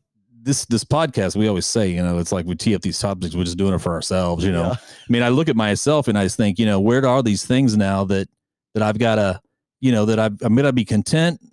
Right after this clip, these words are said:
Speaker 1: I've gotta be, you know, grateful. Like you said, I appreciate, like, like, I love that you said, but it's like, it's this, when I, it's like when the comparative aspect, which is not a bad thing, like,
Speaker 2: Sure.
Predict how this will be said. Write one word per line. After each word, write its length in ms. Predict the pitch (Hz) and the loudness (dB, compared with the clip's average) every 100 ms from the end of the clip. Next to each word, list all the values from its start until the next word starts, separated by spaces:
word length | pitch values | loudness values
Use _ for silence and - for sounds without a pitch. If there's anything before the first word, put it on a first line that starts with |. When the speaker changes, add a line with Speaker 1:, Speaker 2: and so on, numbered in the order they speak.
| 95 | -12
Speaker 1:
I've 80 | |
gotta 160 | 92 95 | -8 -4
be, 220 | 92 92 | -4 -4
you 100 | 110 | -4
know, 120 | 95 87 | -4 -4
grateful. 560 | 87 123 135 127 147 | -2 0 0 0 0
Like 180 | 120 98 | 0 0
you 80 | 123 | -2
said, 200 | - 127 | 0 2
I 80 | 95 | 0
appreciate, 480 | 92 - 123 131 117 | -2 -2 0 2 0
like, 220 | 104 95 - | 0 -4 -4
like, 180 | 98 92 - | -4 -4 -6
I 80 | 95 | -2
love 260 | 107 113 | -2 0
that 220 | 113 117 110 | 0 0 0
you 100 | 104 | -2
said, 220 | 127 113 | 0 0
but 100 | 107 | 0
it's 160 | 98 | 0
like, 220 | 127 107 - _ _ | -2 -2 -6 _ _
it's 160 | 120 - | -6 -2
this, 280 | 151 127 - | -2 -2 -4
when 220 | 123 123 | -2 0
I, 220 | 113 107 - | 0 -2 -2
it's 200 | 120 - | -2 0
like 140 | 127 - | -2 0
when 160 | 143 | 0
the 100 | 160 | 0
comparative 600 | - 117 - 180 214 175 | 0 -2 0 0 2 2
aspect, 420 | 143 135 - 143 165 | 0 0 -2 -2 -2
which 160 | - | 0
is 100 | 226 | 2
not 180 | 214 254 | 2 2
a 60 | 104 | 0
bad 460 | - 92 151 220 | -4 -2 0 -2
thing, 340 | - 95 92 131 | -2 -2 2 2
like, 220 | 131 | 2
Speaker 2:
Sure. 100 | 113 | 0